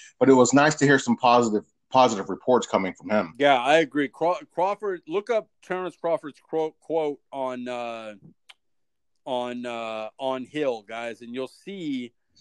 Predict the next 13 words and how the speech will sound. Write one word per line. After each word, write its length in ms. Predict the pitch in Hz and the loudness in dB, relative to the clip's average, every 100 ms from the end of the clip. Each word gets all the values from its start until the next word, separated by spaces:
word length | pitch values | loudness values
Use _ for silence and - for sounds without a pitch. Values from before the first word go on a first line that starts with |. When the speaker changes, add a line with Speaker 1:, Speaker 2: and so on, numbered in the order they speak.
| _ _ _ | _ _ _
Speaker 2:
you 120 | 147 | -4
know, 160 | 147 139 | -2 0
he 140 | 143 | -2
goes, 220 | 156 151 - | 0 0 0
"Sometimes 560 | 196 208 208 196 175 | -6 -4 -4 -6 -6
things 280 | - 196 170 | -10 -10 -6
don't 220 | 185 175 | -6 -6
work 260 | 175 180 - | -6 -6 -4
out 360 | 185 185 180 _ | -2 -2 -2 _
when 160 | 160 | -12
you're 120 | 160 147 | -10 -8
young, 380 | 170 180 175 160 | -8 -8 -8 -8
or, 240 | 131 | -8